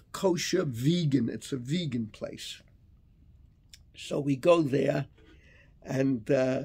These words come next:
about, and we're sitting outside. We ordered the food. It was a nice day. We're sitting outside. We're eating.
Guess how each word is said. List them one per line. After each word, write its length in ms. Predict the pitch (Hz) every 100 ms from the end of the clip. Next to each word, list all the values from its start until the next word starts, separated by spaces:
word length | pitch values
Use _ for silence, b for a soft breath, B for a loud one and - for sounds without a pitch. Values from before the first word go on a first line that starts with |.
| - b b b -
about, 380 | 151 156 160 143
and 200 | 170 170
we're 100 | 180
sitting 400 | - 240 233 202
outside. 800 | 180 - - 175 135 143 170 147
We 120 | 131
ordered 300 | 147 151 127
the 80 | 127
food. 480 | - 156 180 170
It 100 | 139
was 200 | - -
a 20 | 123
nice 360 | 117 123 -
day. 320 | - 190 202
We're 100 | 165
sitting 340 | 131 - 127 120
outside. 520 | 117 - - 190 160
We're 180 | 139 -
eating. 400 | 220 208 202